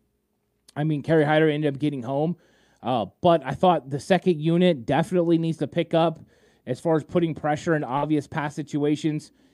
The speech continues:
And I know the forty-niners were giving a lot of ground as far as they're playing a prevent. It's harder to get home, but I wanna see those guys, uh, continue to play better. And in all reality, the forty-niners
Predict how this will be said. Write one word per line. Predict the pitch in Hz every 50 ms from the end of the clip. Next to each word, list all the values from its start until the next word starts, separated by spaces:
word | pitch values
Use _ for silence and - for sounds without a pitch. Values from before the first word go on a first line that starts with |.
| _ _ -
And | 113 127
I | 131
know | 135 147 151 156 160
the | 156 151
forty-niners | - 165 156 151 147 120
were | 143
giving | 123 147 151 147 143
a | 143 139
lot | 139 135 131
of | 123 110
ground | - 113 135 143 147 151 151 151 151
as | 143 131
far | - - 143 131 123
as | 120 - _ _ _ _ _ _
they're | - 131 127
playing | - - 147 147 147 139
a |
prevent. | - - - 160 156 147 156 160 160 143
It's | 123 -
harder | - 143 147 143 139 131
to | 127
get | 131 131 113
home, | 98 139 139 147 156 165
but | 127 131 113 110 - _ _ _ _ _ _ _ _ _ _ _ _ _ _ _ _ _ -
I | 143
wanna | 156 165 175 175 160
see | - - 190
those | 160 165 165 160 143
guys, | - 175 170 170 175 170 170 _ _ _ _ _ _ _
uh, | - 135 139
continue | - 160 151 - 185 185 180 165
to | 160
play | - - 170 156
better. | 139 139 165 180 180 160 135 - _ _ _ _ _ _ _ -
And | - 151 165 170
in | 147 156 175
all | 170 202 226
reality, | 196 175 151 135 131 156 165 180 185 196 214 220 196 - _ _ _ _ _ _ -
the | - 131
forty-niners | - 180 185 180 180 175 175 170 165 165 151 117